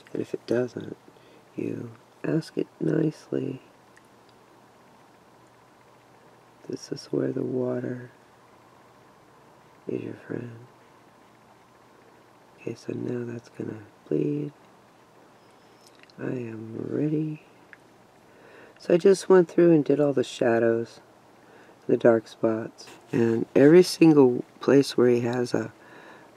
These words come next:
um, a connection, he's got a little shadow. So <sighs>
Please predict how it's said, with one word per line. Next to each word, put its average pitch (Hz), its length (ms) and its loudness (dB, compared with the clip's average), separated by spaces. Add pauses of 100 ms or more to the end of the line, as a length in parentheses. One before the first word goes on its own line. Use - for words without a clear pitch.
(100)
um, - 500 -6 (960)
a - 220 -18
connection, - 580 -10 (560)
he's - 200 -8
got 117 180 -6
a 117 40 -10
little 110 260 -6
shadow. 107 720 -4 (580)
So 113 440 -12 (1200)
<sighs> - 40 -12